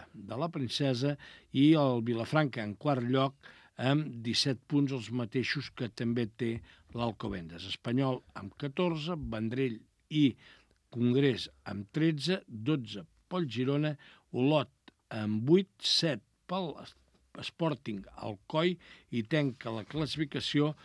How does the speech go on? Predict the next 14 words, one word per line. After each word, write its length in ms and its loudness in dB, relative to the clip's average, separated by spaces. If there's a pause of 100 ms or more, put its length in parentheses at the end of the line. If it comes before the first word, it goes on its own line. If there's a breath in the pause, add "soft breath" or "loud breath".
(340 soft breath)
l'Alcorcón 760 -2
amb 160 -4
cinc 360 0
punts, 400 0
que 100 -10
serà 320 -4 (100)
el 120 -10
proper 320 -2
rival 340 -2 (320 soft breath)
del 160 -8
Patí 260 2
Vilafranca, 680 0
darrera 600 2
jornada 580 0